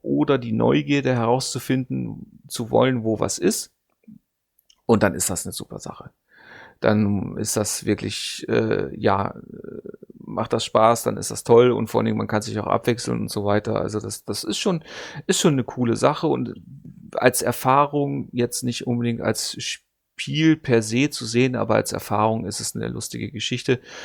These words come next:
Und, ähm, ja, insofern, äh, denke ich mal, ja, würde ich sagen, dass, dass, dass, das passt soweit. Jetzt habe ich gerade vom Thorsten die Nachricht bekommen,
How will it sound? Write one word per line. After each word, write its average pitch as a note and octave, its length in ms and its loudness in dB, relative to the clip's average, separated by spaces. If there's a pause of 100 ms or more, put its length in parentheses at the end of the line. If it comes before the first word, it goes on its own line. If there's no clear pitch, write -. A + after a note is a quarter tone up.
(540)
Und, A2 480 2
ähm, G2+ 420 -4 (460)
ja, B2+ 420 4 (1500)
insofern, A#2 680 0 (120)
äh, - 360 -10
denke C3 360 -2
ich C3+ 100 -8
mal, B2 440 2 (1400)
ja, A2+ 360 0 (800)
würde B2 160 -6
ich A#2 80 -6
sagen, A2+ 300 4
dass, G#2 220 -4
dass, - 260 -8
dass, - 320 -8 (120)
das G#2+ 160 0
passt - 260 -8
soweit. - 280 -8 (440)
Jetzt B2 200 2
habe C#3 120 4
ich - 100 -6
gerade C3 240 2
vom B2 180 -4
Thorsten C3 320 0
die C3 60 -2
Nachricht B2 340 -6
bekommen, A#2+ 540 -2